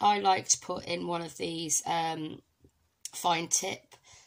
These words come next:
bottles. Now, you can get those from Lavinia, you get a pack of three. So basically, this has got the same sort of, um, fine tip lid, uh, fine tip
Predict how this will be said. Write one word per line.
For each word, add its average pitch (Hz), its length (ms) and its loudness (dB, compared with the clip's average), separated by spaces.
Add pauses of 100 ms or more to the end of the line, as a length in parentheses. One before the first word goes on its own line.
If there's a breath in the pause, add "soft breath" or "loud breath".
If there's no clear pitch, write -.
(120)
bottles. 180 640 0
Now, 180 60 -2
you 180 80 -2
can 196 220 0
get 190 140 -2
those 185 220 -2
from 180 120 -4
Lavinia, 165 320 -2
you 165 40 -4
get - 180 -4
a - 60 -10
pack - 180 -4
of 151 60 -8
three. 156 560 -6 (280 loud breath)
So 175 180 2
basically, 185 500 4
this 175 220 4
has 160 100 2
got 165 220 -4
the 160 80 -4
same 160 420 -2
sort - 280 -2
of, 151 280 -8
um, 151 320 -2
fine 156 320 0
tip - 260 -6 (220)
lid, 151 340 -6 (140)
uh, 165 160 -2 (920 loud breath)
fine 165 320 -2
tip - 420 -2